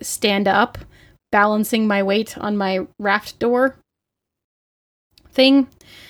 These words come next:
And I just wanna, like, kick the crap out of this door in front of me.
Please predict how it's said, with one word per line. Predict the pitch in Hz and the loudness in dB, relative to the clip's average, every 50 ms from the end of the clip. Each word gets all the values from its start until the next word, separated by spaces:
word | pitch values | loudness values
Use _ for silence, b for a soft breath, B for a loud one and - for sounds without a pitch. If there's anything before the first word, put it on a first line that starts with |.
| B B B B B - | B B B B B -4
And | 214 214 220 214 208 208 214 214 208 208 214 - | -2 0 2 2 2 2 2 0 0 -2 -2 0
I | - 208 208 | 0 0 2
just | 220 208 - - | 0 -2 -4 -4
wanna, | 226 208 208 196 190 | -4 -2 0 0 -2
like, | 185 185 185 180 185 180 - - - _ _ _ _ _ _ _ _ | 0 0 0 -2 -2 -4 -8 -18 -18 _ _ _ _ _ _ _ _
kick | - - 262 240 - - _ - | -6 -4 -4 -4 -4 -10 _ -10
the | 190 175 - _ _ _ | -10 -10 -10 _ _ _
crap | - - - - - 220 220 208 196 190 180 - - | -16 -14 -14 -12 -10 -6 -4 -2 0 0 -2 -2 -4
out | 196 180 175 175 | -6 -6 -6 -8
of | 202 - | -10 -10
this | 175 170 165 - | -10 -12 -12 -12
door | - - 180 165 151 151 | -8 -6 -6 -6 -6 -6
in | 151 151 151 | -8 -8 -8
front | - - 156 151 - | -8 -10 -10 -8 -8
of | - | -8
me. | - - 185 180 - | -8 -8 -8 -10 -12